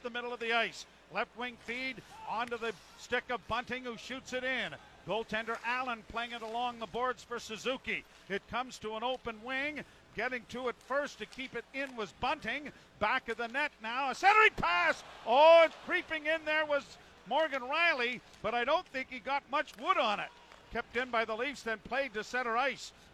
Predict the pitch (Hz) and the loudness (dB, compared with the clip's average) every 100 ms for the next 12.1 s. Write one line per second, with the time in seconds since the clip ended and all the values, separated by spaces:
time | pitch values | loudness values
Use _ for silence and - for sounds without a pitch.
0 | - 196 247 269 220 254 247 233 220 - | -10 -4 -2 -2 -2 -4 -4 -8 -10 -8
1 | 262 254 233 - 220 262 269 247 - 285 | -8 -6 -6 -6 -4 -2 -2 -4 -6 -4
2 | 294 214 160 - - - - 233 262 247 | -2 -2 -4 -6 -20 -14 -4 0 0 -2
3 | 262 262 247 269 262 254 247 - 254 269 | -2 -2 -2 -2 -2 -6 -8 -6 -4 -2
4 | 175 107 - - - - - 220 262 - | -6 -10 -18 -20 -20 -20 -6 -2 0 -2
5 | 240 220 202 254 269 240 269 285 - - | -4 -4 -4 -4 -4 -2 -2 -2 -6 -20
6 | - - - 180 226 240 233 240 247 - | -20 -18 -8 -6 -2 -2 -2 -4 -6 -4
7 | 226 262 240 226 220 - 233 214 170 214 | -6 -4 -4 -4 -6 -6 -6 -6 -4 -2
8 | 202 190 185 247 285 - - - - 185 | -2 -2 -2 -2 -2 -10 -20 -18 -12 -12
9 | 196 - 202 240 285 214 208 214 226 208 | -10 -10 -6 -4 -6 -8 -10 -6 -4 -6
10 | 190 202 262 220 233 233 240 - 247 285 | -6 -4 -4 -4 -6 -6 -10 -4 -2 -2
11 | 294 220 202 196 208 208 202 190 190 254 | -4 -4 -2 -2 -2 -4 -4 -4 -2 -2
12 | 277 | -4